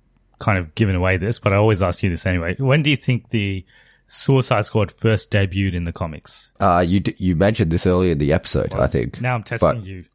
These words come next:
Speaker 1: Now I'm testing whether you
Speaker 2: yeah,
Speaker 1: actually
Speaker 2: I
Speaker 1: listen.
Speaker 2: wasn't, I wasn't listening, so <laughs> if, I was, <laughs> was it in the, uh, seventies, eighties?
Speaker 1: No, so <laughs> you definitely weren't listening.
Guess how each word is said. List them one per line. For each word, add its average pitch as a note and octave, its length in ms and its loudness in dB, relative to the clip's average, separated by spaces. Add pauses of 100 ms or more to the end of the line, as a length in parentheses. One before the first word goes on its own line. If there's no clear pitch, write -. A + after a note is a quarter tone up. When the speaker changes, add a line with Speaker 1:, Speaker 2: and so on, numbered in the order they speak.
(100)
Speaker 1:
Now A2+ 120 -10
I'm G#2 100 -12
testing G#2+ 300 -12
whether G2+ 140 -10
you F2+ 120 -2
Speaker 2:
yeah, D2+ 140 4
Speaker 1:
actually D#2 340 -4
Speaker 2:
I E2+ 160 4
Speaker 1:
listen. D#2 80 0
Speaker 2:
wasn't, E2+ 400 -2 (400)
I D2+ 100 2
wasn't D2+ 300 0
listening, D2+ 380 -2
so - 200 2
<laughs> - 0 -
if, D3+ 1120 -2
I E3+ 360 2
was, C3 340 0
<laughs> - 960 -6
was A2+ 220 0
it A#2+ 100 0
in C#3 140 2
the, D3 380 0 (640)
uh, G2 460 2 (240)
seventies, A#2 500 2
eighties? G2+ 540 0 (140)
Speaker 1:
No, A2 400 -4
so B2+ 280 -2 (160)
<laughs> - 220 -20
you C3+ 320 -6
definitely B2 340 0
weren't G#2 200 0
listening. G2+ 400 -6